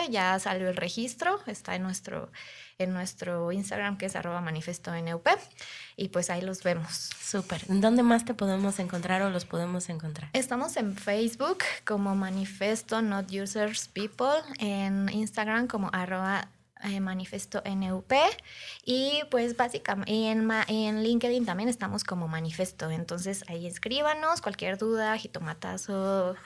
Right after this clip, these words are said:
Speaker 2: <laughs>
Speaker 1: este, comentario, pues, ahí andamos.
Speaker 2: Muchas gracias, Pau.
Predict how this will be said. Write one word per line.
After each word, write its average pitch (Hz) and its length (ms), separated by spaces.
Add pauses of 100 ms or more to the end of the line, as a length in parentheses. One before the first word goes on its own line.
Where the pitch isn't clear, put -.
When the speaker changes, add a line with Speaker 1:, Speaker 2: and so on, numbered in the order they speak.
(100)
Speaker 2:
<laughs> 180 200
Speaker 1:
este, 175 420
comentario, 202 720
pues, - 160
ahí 165 140
andamos. - 580
Speaker 2:
Muchas 170 260
gracias, 156 360
Pau. 156 220